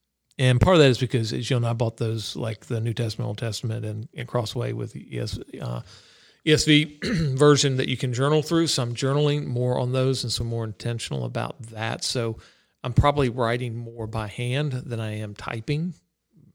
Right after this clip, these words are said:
now. So it's kinda, that's a little different for me. But, um, the other, which I think is interesting, is I'm listening to more audio than video.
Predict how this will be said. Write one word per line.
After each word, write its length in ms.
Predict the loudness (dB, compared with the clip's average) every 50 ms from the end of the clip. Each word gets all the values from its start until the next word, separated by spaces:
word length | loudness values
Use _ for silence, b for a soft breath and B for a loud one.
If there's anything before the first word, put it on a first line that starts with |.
| _
now. 320 | -14 -8 -6 -4 -4 -4 -4
So 140 | -4 -4 -4
it's 120 | -4 -4
kinda, 180 | -4 -4 -4 -4
that's 180 | -4 -6 -6 -4
a 20 | -4
little 160 | -4 -4 -4
different 400 | -4 -4 -6 -4 -4 -6 -8 -6
for 80 | -6 -4
me. 240 | -4 -2 -4 -4 b b b b b b b b b b b -20
But, 560 | -6 0 4 6 6 6 4 2 -2 -4 -4
um, 360 | -2 0 0 0 -2 -2 -4
the 140 | -4 0 4
other, 300 | 4 6 8 6 6 4
which 180 | 2 0 0
I 60 | 0 0
think 100 | 0 -2
is 80 | -2
interesting, 500 | -4 -4 -4 -4 -6 -4 -4 -4 -4 -4 -4
is 360 | -2 0 0 0 0 0 -2
I'm 180 | -2 -2 0 2
listening 320 | 4 4 4 2 2 0
to 60 | 0
more 200 | 2 0 0 0 0
audio 340 | 0 0 2 0 0 -2 -2
than 160 | -4 -6 -8
video. 500 | -8 -6 -6 -6 -6 -8 -10 -10 -10